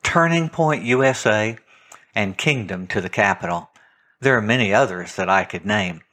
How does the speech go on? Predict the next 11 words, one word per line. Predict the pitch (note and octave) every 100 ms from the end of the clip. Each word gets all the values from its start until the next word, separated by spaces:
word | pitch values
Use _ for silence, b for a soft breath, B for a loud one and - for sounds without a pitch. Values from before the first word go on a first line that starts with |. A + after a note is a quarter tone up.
| B B B B -
But | B2
one | G#2 C#3+ G3 D#3+
leader | D#3+ E3+ D#3
proclaimed, | - A2+ - B2+ C3+ C3+ - B B -
"We | A2+ F#3+
want | F#3+ E3 D#3+ - F#2+
God | G#2 B2 B2 F2 E2
in | F2+ F2
charge | - F#2 F#2 -
of | F2
government. | G#2 G2 G2 A#2+